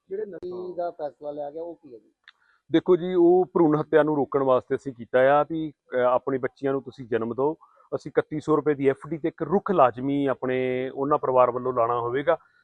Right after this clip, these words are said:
Speaker 3: ਤੇ ਹੋਰ ਵੀ ਅਸੀਂ ਉਹਨਾਂ ਦੇ ਵਿਆਹ ਦਾ ਵੀ ਖਰਚਾ ਚੁੱਕਿਆ ਕਰਾਂਗੇ। ਇਹ ਸਾਡੀ ਪੰਚਾਇਤ ਵੱਲੋਂ ਇਹ ਉਪਰਾਲੇ ਹੋਣਗੇ।
Speaker 1: ਜਿਹੜੇ ਨੌਜਵਾਨ ਨਸ਼ਾ ਕਰਦੇ ਨੇ, ਉਹ ਜੇ ਨਸ਼ਾ ਛੱਡਣਾ ਚਾਹੁੰਦੇ, ਪੰਚਾਇਤ ਵੱਲੋਂ ਉਪਰਾਲਾ ਕੀਤਾ ਜਾਵੇਗਾ ਉਹਨਾਂ ਨੂੰ ਸੈਂਟਰ ਦੇ ਵਿੱਚ ਖੜਨ ਦਾ?
Speaker 3: ਬਿਲਕੁਲ ਜੀ, ਬਿਲਕੁਲ। ਅਸੀਂ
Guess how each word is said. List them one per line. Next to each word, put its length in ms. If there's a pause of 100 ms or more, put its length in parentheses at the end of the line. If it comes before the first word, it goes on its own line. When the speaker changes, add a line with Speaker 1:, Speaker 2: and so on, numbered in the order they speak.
(200)
Speaker 3:
ਤੇ 540
ਹੋਰ 260
ਵੀ 120
ਅਸੀਂ 300
ਉਹਨਾਂ 180
ਦੇ 60
ਵਿਆਹ 280
ਦਾ 60
ਵੀ 80
ਖਰਚਾ 400
ਚੁੱਕਿਆ 280
ਕਰਾਂਗੇ। 460
ਇਹ 100
ਸਾਡੀ 220
ਪੰਚਾਇਤ 400
ਵੱਲੋਂ 180
ਇਹ 60
ਉਪਰਾਲੇ 340
ਹੋਣਗੇ। 300 (100)
Speaker 1:
ਜਿਹੜੇ 200
ਨੌਜਵਾਨ 300
ਨਸ਼ਾ 260
ਕਰਦੇ 360
ਨੇ, 100
ਉਹ 100
ਜੇ 100
ਨਸ਼ਾ 280
ਛੱਡਣਾ 280
ਚਾਹੁੰਦੇ, 300
ਪੰਚਾਇਤ 400
ਵੱਲੋਂ 200
ਉਪਰਾਲਾ 540
ਕੀਤਾ 240
ਜਾਵੇਗਾ 340
ਉਹਨਾਂ 160
ਨੂੰ 80
ਸੈਂਟਰ 260
ਦੇ 60
ਵਿੱਚ 100
ਖੜਨ 180
ਦਾ? 140
Speaker 3:
ਬਿਲਕੁਲ 320
ਜੀ, 120
ਬਿਲਕੁਲ। 380
ਅਸੀਂ 160